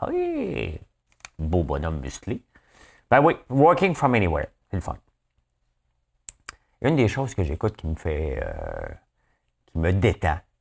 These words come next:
hein, c'est de voir la stupidité des gens. Les Darwin Awards, hein, parce que Darwin dit que, euh, la, la, la théorie de l'évolution, c'est que les plus stupides vont s'éliminer et seulement les meilleurs vont, euh,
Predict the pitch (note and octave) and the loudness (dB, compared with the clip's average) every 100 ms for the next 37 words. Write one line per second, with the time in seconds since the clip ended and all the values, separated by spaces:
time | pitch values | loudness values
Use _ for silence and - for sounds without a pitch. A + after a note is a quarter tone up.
0 | - G2 A#2 G#2+ F#2+ F2+ G2+ F#2 E2 - | -12 -10 -10 -8 -4 2 4 2 -2 -6
1 | - - - G2+ E2+ - G#2+ F2+ D#2+ D#2 | -10 -6 0 0 0 -2 -2 0 -2 -4
2 | - - _ _ _ _ - F2 F2+ F#2 | -8 -14 _ _ _ _ -4 -2 0 0
3 | G#2 G#2+ F#2+ F#2 F#2 F2+ B1+ C#2 D#2+ - | 0 0 2 2 2 0 -4 -8 -10 -10
4 | _ - A2+ - _ _ - - F#2+ F#2 | _ -6 -6 -10 _ _ -12 -4 2 4
5 | F#2 G#2+ G#2 E2+ G2 - F2+ F2 - _ | 4 4 2 0 -2 0 0 0 -10 _
6 | - _ - _ - E2+ D#2 D2 C#2+ C2+ | -20 _ -20 _ -6 -2 0 -2 -4 -6
7 | - - C#2+ C#2+ C#2+ C#2 - - F#2+ F2 | -10 -12 -10 -8 -10 -10 -8 0 2 4
8 | F#2 E2+ D#2 E2 - G2+ G#2 - D#2+ C#2+ | 2 0 0 -2 -2 -4 -4 -6 -8 -8
9 | - E2 - - F#2 F2+ D#2+ E2 - D#2+ | -6 -8 -10 -2 0 0 0 -2 -2 -2
10 | E2 D#2+ D#2+ A2 - _ _ _ E2 - | 0 0 -2 -4 -8 _ _ _ -4 -2
11 | E2 E2+ F2+ E2+ D#2 D#2 D#2+ F2 D#2+ D2+ | 0 2 2 2 2 2 4 4 2 -2
12 | D2+ D2 C#2 C2 | -4 -4 -4 -4